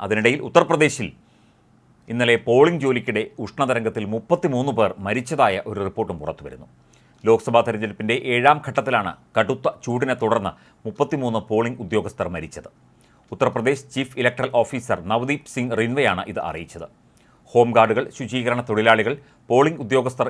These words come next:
എന്നിവരാണ് മരിച്ചത്. ബല്ലിയ ലോക്സഭാ മണ്ഡലത്തിലെ സിക്കന്ദർപൂർ പ്രദേശത്തെ ബൂത്തിൽ ഒരു വോട്ടർ മരിച്ചതായി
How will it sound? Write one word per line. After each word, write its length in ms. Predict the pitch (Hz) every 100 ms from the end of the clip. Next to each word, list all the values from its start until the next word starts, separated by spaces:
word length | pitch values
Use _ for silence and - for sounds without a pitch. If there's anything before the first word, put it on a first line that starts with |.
| 110
എന്നിവരാണ് 340 | 107 95 90 104
മരിച്ചത്. 320 | 80 - 67 _ _ _ _ _ -
ബല്ലിയ 280 | 117 147 170 113 110
ലോക്സഭാ 340 | 123 135 123 120
മണ്ഡലത്തിലെ 440 | 110 113 113 107 107 - _ -
സിക്കന്ദർപൂർ 540 | 143 147 165 151 139 120
പ്രദേശത്തെ 460 | 120 123 123 120 120 92
ബൂത്തിൽ 320 | 117 120 107 -
ഒരു 100 | 117 98
വോട്ടർ 320 | 101 120 139 113
മരിച്ചതായി 440 | 104 95 104 101